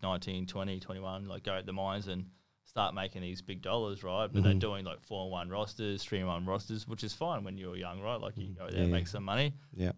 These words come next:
Speaker 1: Um, but I, I noticed that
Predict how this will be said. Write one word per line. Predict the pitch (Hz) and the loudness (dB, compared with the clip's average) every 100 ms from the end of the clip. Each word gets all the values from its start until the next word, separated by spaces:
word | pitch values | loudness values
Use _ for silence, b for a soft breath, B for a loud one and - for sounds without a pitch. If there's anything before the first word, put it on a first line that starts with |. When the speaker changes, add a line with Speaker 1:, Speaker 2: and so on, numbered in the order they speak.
| - | 4
Speaker 1:
Um, | 113 113 110 107 104 - _ _ _ _ | 6 8 6 2 -2 -10 _ _ _ _
but | - 117 | 4 6
I, | 113 110 113 - | 8 6 4 2
I | 131 | 2
noticed | 113 123 143 147 143 | 6 8 8 8 4
that | 117 - | 4 2